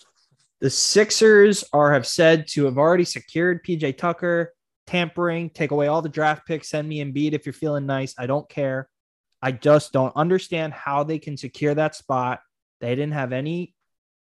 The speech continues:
they didn't have any room to use their mid-level exception, which they were planning to give him.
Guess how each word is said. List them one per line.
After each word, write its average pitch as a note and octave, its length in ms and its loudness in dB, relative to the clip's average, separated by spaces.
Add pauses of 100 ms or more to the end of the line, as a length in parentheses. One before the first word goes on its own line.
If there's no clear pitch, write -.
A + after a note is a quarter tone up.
(200)
they C#3+ 80 -2
didn't D#3 160 -6
have C#3+ 240 -4
any F#3 320 -2
room F3+ 580 0 (300)
to C3+ 320 -6
use D3+ 300 0
their D3 160 2
mid-level D#3 440 0
exception, C#3+ 480 -4
which C3 160 -6
they C3 80 -6
were A#2+ 80 -6
planning C#3+ 400 -6
to F#3+ 80 -2
give C#3+ 220 -2
him. C#3+ 320 -10